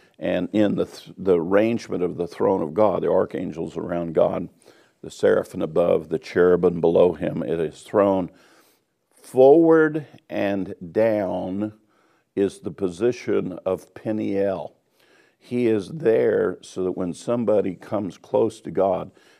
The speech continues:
he's blocked from seeing God's actual face, because if you saw God's actual face,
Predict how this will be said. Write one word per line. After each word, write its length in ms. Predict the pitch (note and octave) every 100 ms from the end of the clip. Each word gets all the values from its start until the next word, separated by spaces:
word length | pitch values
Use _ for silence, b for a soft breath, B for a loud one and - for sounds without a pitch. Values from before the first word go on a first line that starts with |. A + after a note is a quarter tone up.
| b
he's 280 | - G#2+ -
blocked 680 | D#2+ G2 G#2+ A#2 G#2 - -
from 260 | - F2+
seeing 380 | E2 - A2 F#2
God's 380 | E2 F#2+ F2+ -
actual 480 | F2 A2 - F2 E2
face, 340 | - G#2+ F#2+
because 280 | - - D#2
if 120 | -
you 120 | E2+
saw 300 | E2+ A#2 A#2+
God's 460 | G#2 E2 F#2 F2 D#2
actual 380 | F2 F2 - F2
face, 340 | F#2+ F#2+ -